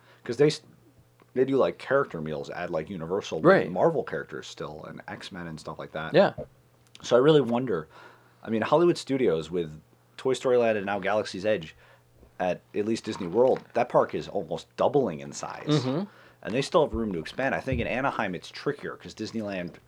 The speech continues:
Speaker 2: Disneyland's a, a
Speaker 1: can't
Speaker 2: different
Speaker 1: really
Speaker 2: animal.
Speaker 1: grow.
Speaker 2: Yeah.
Speaker 1: It's in the middle of a city.
Speaker 2: Right.
Speaker 1: So I don't know how that's gonna be. But yeah, I, I really wonder when with Marvel, I mean, Disney Plus is coming out this fall
Speaker 2: Mm, yeah.
Speaker 1: at a very aggressive price point.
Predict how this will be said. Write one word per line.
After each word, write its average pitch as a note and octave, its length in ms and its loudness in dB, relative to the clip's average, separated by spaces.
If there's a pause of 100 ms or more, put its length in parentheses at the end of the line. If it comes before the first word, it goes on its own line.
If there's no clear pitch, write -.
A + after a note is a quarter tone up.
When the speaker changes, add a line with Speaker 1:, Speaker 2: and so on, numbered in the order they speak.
(180)
Speaker 2:
Disneyland's E3+ 440 6
a, A#2+ 60 6
a A2 100 2 (160)
Speaker 1:
can't G#2+ 80 0
Speaker 2:
different B2 280 4
Speaker 1:
really A#2 100 4
Speaker 2:
animal. G2 360 0
Speaker 1:
grow. G2 200 4
Speaker 2:
Yeah. - 180 6
Speaker 1:
It's - 120 -8
in F#2+ 60 -6
the F#2 60 -4
middle G2+ 200 -4
of E2 80 -4
a D#2 60 -2
city. - 600 -8 (140)
Speaker 2:
Right. G2+ 240 6 (340)
Speaker 1:
So F#2 360 0
I G2 100 -4
don't A#2+ 140 -2
know A2+ 60 2
how A2 40 4
that's A2 180 0
gonna G2 120 -8
be. F2 80 -4
But F2+ 200 -4
yeah, B2 160 8
I, A#2 60 8 (180)
I A2 40 2
really C#3+ 280 2
wonder A#2 380 0
when G2 420 -6
with F#2+ 160 -6
Marvel, F2+ 440 0
I F2+ 40 2
mean, F#2 280 -6
Disney G2 300 -6
Plus - 340 -4
is F#2 80 -10
coming G2+ 240 -8
out F2+ 160 -4
this - 160 -8
fall A2+ 520 -4 (220)
Speaker 2:
Mm, A2 320 -6 (200)
yeah. G2+ 220 -4
Speaker 1:
at F#2 80 -2
a F2 60 -2
very G2+ 380 2
aggressive F2+ 400 2
price G#2+ 260 0
point. G2 400 -10